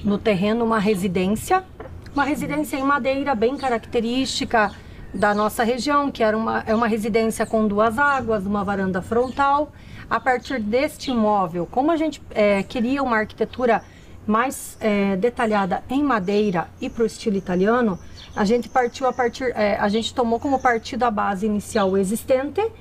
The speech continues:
e fomos anexando os setores que a gente precisava.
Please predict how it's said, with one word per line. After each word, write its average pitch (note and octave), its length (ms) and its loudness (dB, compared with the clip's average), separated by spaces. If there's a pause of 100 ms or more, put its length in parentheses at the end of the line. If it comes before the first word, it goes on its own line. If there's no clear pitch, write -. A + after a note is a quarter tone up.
(380)
e D4+ 80 0
fomos D4+ 340 0
anexando D4 600 -2
os C#4 60 -6
setores C4 440 -2
que - 100 -6
a C4+ 60 2
gente C4 240 -4
precisava. A#3+ 500 -6